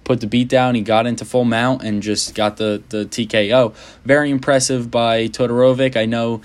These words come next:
uh, in his post-fight, uh, interview, he talked about how he wants to stay undefeated. You know,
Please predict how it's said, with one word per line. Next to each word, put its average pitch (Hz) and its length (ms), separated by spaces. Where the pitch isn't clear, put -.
uh, 98 180
in 113 220
his 107 140
post-fight, 120 680
uh, 101 520
interview, 156 500
he 127 220
talked 117 320
about 110 220
how 110 100
he 104 80
wants 113 220
to 113 80
stay 120 200
undefeated. 117 800
You 139 60
know, 95 240